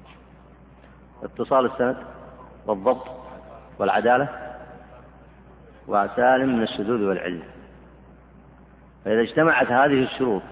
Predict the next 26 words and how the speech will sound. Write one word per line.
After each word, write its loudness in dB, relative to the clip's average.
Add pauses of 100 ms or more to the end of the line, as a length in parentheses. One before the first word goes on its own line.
كما 0
سيأتي 2
معكم -2
في -4
الحديث -2
الصحيح -6 (260)
وفي -14
الحديث -4
الحسن، -6 (1080)
فإن -2
العلماء 0 (1500)
يعلمون 2 (280)
أن -4
هذا 2
الحديث -4 (120)
قد -2
روي 0
بطريق -6 (100)
صحيح، -2 (1500)
بطريق 0
موثوق 0
عن -2
النبي 0
عليه -2
الصلاة -2
والسلام -10